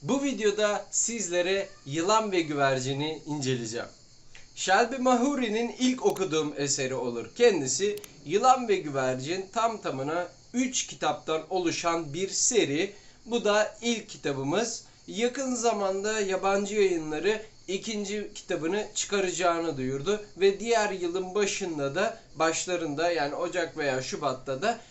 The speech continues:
üçüncü kitabını çıkaracaklarını söylemişlerdi. Umarım tabii ki de takvime <laughs> sadık kalırlar. Hızlıca şimdi, e, konusuna geleceğiz. Ondan sonra, e, yorumlarım, eleştirilerim, puanım ve bitiş olacak. Böyle bir,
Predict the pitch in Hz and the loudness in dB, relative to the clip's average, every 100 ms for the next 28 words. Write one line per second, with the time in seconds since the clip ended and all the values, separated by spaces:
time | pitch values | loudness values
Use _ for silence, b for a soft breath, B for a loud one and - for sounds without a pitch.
0 | B 240 226 262 247 247 - 196 165 151 | B -8 -4 -2 -2 -2 -2 0 0 -2
1 | 143 - 156 131 131 131 135 135 131 127 | -4 -2 0 0 0 -2 -2 -4 -4 -4
2 | 151 127 123 123 - 127 127 214 233 B | -2 0 -2 -4 -4 -4 -2 -2 -2 B
3 | B 247 247 214 220 226 208 196 180 190 | B -2 2 2 2 0 -2 -2 -4 -2
4 | 185 180 165 165 196 202 196 196 180 170 | 0 0 0 -4 -2 -2 0 4 4 4
5 | 165 170 151 131 139 220 - B 196 254 | -2 -4 -4 -2 0 -2 -2 B -2 0
6 | 226 208 196 190 226 214 226 220 B B | 0 0 2 2 -2 -2 -4 -4 B B
7 | - 147 151 160 160 - - - - 220 | -6 -4 -2 -2 -4 -8 -18 -20 -4 0
8 | 226 233 247 247 240 240 220 208 240 247 | 2 2 2 4 2 2 -4 -2 -2 -2
9 | - 226 226 220 196 196 185 170 147 - | -2 -2 0 0 0 -2 -2 0 -2 -6
10 | B B B 139 139 143 202 240 240 240 | B B B -4 -2 4 4 4 4 4
11 | 247 247 - _ - - 240 240 208 - | 4 2 -6 _ -20 0 4 4 2 -4
12 | 220 202 208 214 233 - 233 180 208 202 | -4 0 0 0 -2 0 2 2 0 -2
13 | 202 208 - 190 196 185 170 135 135 202 | -2 -4 -4 -8 -8 -6 -4 -4 -2 -4
14 | 208 196 202 190 190 185 | -4 -2 0 0 -2 -6